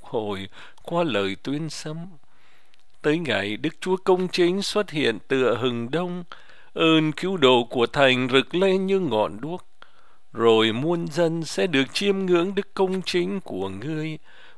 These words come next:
mọi đế vương sẽ được ngắm nhìn vinh quang Ngươi tỏ rạng. Người ta sẽ gọi Ngươi bằng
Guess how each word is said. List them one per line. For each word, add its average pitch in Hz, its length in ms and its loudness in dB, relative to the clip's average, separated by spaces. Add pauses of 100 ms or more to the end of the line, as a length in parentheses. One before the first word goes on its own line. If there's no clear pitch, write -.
mọi 139 300 8
đế 143 260 10 (100)
vương 190 320 4
sẽ 196 220 0
được 123 300 2
ngắm 147 320 2
nhìn 110 380 0
vinh 165 260 -2
quang 175 360 -2
Ngươi 170 380 0
tỏ 87 260 -2 (100)
rạng. 80 220 -6 (880)
Người 113 220 2
ta 160 360 4
sẽ 196 160 2
gọi 123 320 6
Ngươi 185 400 4
bằng 110 400 2